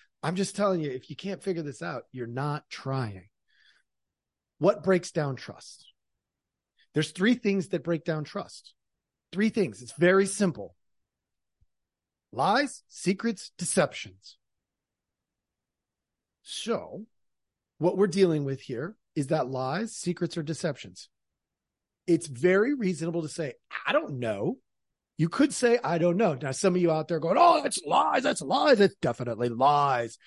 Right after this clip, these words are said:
Or it's like, "Yeah, that's the point. They don't have anything." And you're defending your own bias. Get out of your head. That crap's gotta go away. Set that aside. The question is, are there lies, secrets, or deceptions?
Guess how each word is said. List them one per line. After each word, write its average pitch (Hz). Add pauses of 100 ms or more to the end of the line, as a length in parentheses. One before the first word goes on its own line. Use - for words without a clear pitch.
(260)
Or 170
it's 165
like, 170 (260)
"Yeah, 240 (240)
that's 220
the -
point. 220 (220)
They 190
don't 190
have 185
anything." 139 (220)
And 165
you're 165
defending 202
your 190
own 180
bias. 156 (100)
Get 160
out 190
of 180
your 175
head. 156 (600)
That 131
crap's 185
gotta 180
go 170
away. 147 (240)
Set -
that 170
aside. 185 (720)
The -
question 220
is, 131
are 135
there 135
lies, 131
secrets, - (120)
or 127
deceptions? -